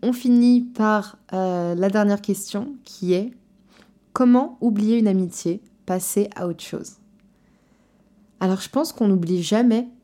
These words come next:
une amitié, parce que ça fait partie de nos souvenirs, quoi. Mais comment passer à autre chose ? Bah, en te disant qu'il y a des gens qui entrent dans ta vie à un instant T, qui vont t'accompagner et faire un petit bout de chemin avec toi,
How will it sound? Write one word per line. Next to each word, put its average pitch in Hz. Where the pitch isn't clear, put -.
une 185
amitié, 175
parce 175
que 151
ça -
fait 147
partie 165
de 175
nos 165
souvenirs, 180
quoi. 196
Mais 190
comment 226
passer 233
à 208
autre 202
chose ? 214
Bah, 170
en 170
te 175
disant 180
qu'il 226
y 185
a 170
des 165
gens 175
qui -
entrent 202
dans 170
ta 175
vie 165
à 160
un 156
instant 175
T, 170
qui -
vont 262
t'accompagner 254
et 247
faire 202
un 185
petit 185
bout 214
de 233
chemin 202
avec 190
toi, 196